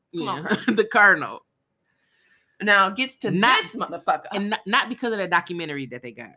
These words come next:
Speaker 1: Yeah,
Speaker 2: on
Speaker 1: fuck
Speaker 2: Colonel
Speaker 1: that.
Speaker 2: Sanders, which
Speaker 1: Yeah.
Speaker 2: is bullshit.
Speaker 1: Fuck that.
Speaker 2: <laughs>
Speaker 1: Fuck it. Everybody needs a little K F C. So, pulls up the K F C.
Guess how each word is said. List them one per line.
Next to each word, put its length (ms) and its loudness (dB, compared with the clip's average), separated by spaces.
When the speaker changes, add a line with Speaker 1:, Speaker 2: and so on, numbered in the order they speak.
Speaker 1:
Yeah, 260 -8
Speaker 2:
on 40 -20
Speaker 1:
fuck 180 -8
Speaker 2:
Colonel 220 -2
Speaker 1:
that. 60 -12
Speaker 2:
Sanders, 380 -12
which 100 -8
Speaker 1:
Yeah. 60 -12
Speaker 2:
is 120 -12
bullshit. 400 -16
Speaker 1:
Fuck 200 -6
that. 180 -10
Speaker 2:
<laughs> 60 -4
Speaker 1:
Fuck 320 2
it. 220 -18
Everybody 380 -2
needs 160 -8
a 40 -4
little 120 -6
K 220 -8
F 80 -12
C. 280 -14
So, 320 0
pulls 260 0
up 120 2
the 60 -10
K 260 2
F 100 -4
C. 260 -6